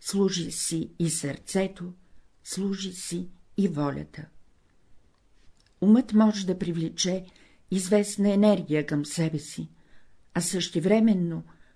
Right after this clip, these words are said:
може да отблъсне същата енергия. Умът има, тъй да кажем,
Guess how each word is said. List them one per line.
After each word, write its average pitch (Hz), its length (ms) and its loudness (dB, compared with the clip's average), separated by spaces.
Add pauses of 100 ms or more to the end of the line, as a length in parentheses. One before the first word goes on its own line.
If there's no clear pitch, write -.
(100)
може 226 320 4
да 190 80 4
отблъсне 202 800 2 (260)
същата 185 640 0
енергия. 151 720 -2 (1000)
Умът 185 480 2
има, 190 380 2 (500)
тъй 226 180 8
да 190 140 2
кажем, 180 520 0